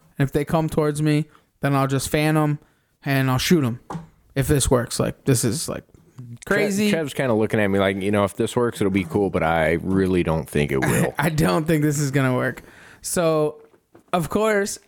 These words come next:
Speaker 1: we get there, dude, and I'm sitting in the middle of the trail. I'm kneeling in the middle of the trail with my bow
Speaker 2: In the
Speaker 1: up.
Speaker 2: wide open.
Speaker 1: In the wide open. And I'm like, I hit the call, nothing.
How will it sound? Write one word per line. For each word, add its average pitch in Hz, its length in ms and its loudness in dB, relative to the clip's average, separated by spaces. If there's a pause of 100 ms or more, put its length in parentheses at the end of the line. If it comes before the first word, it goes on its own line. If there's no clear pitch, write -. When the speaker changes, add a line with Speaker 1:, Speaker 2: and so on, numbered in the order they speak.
(120)
Speaker 1:
we 175 160 4
get 175 300 -2
there, 147 260 2
dude, 143 360 0 (220)
and 147 480 2
I'm 147 100 0
sitting 202 280 0
in 208 80 2
the 196 60 2
middle 185 160 2
of 180 40 2
the 165 60 0
trail. 156 220 -2
I'm 156 120 0
kneeling 156 360 2
in 190 100 0
the 190 60 0
middle 160 240 2
of 151 60 2
the 151 60 0
trail 143 300 0
with 135 100 0
my 135 100 0
bow 139 380 2
Speaker 2:
In 135 120 2
the 120 60 0
Speaker 1:
up. 117 60 2
Speaker 2:
wide 110 280 2
open. 95 420 0
Speaker 1:
In 151 80 0
the 147 60 2
wide 131 600 0
open. 131 500 -2 (380)
And 151 240 2
I'm 151 180 0
like, 143 440 0 (920)
I 143 140 0
hit 156 220 2
the 175 80 -4
call, 151 600 -2 (800)
nothing. 151 480 -2